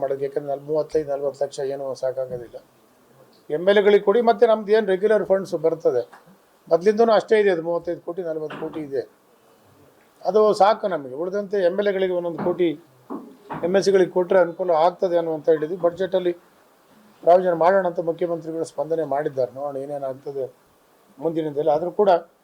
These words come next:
ಈ ಬಾರಿ ಒಂದು ಏಳೆಂಟು ಕೋಟಿ ಹೆಚ್ಚು ಅನುದಾನ ಕೊಟ್ಟಂಥ, ಅನು-, ಅನುದಾನ ಕೊಟ್ಟಂಥ ಒಂದು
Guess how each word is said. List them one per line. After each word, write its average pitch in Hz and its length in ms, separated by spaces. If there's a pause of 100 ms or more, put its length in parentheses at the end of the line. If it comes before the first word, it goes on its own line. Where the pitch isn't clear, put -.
(520)
ಈ 202 140
ಬಾರಿ 226 240
ಒಂದು 202 200
ಏಳೆಂಟು 208 320
ಕೋಟಿ 220 260
ಹೆಚ್ಚು 190 240 (140)
ಅನುದಾನ 190 280 (120)
ಕೊಟ್ಟಂಥ, 185 340 (1500)
ಅನು-, 190 260
ಅನುದಾನ 202 260 (100)
ಕೊಟ್ಟಂಥ 185 340 (140)
ಒಂದು 170 180